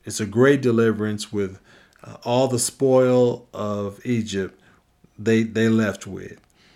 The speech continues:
But as we know, they didn't get far before, um,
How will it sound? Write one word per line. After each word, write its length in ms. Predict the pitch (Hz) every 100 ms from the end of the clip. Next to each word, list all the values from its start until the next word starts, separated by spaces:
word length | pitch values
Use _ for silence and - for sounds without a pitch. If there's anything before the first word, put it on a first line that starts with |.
| _ _
But 180 | 104 107
as 160 | 107 107
we 160 | 120
know, 580 | 123 123 123 123 123 123 - _
they 140 | 107 107
didn't 320 | 117 120 123
get 240 | 131 135
far 380 | 160 156 139 120
before, 800 | 110 110 - 113 110 110 110 104 _ _ _ -
um, 760 | 104 101 101 107 107 107 107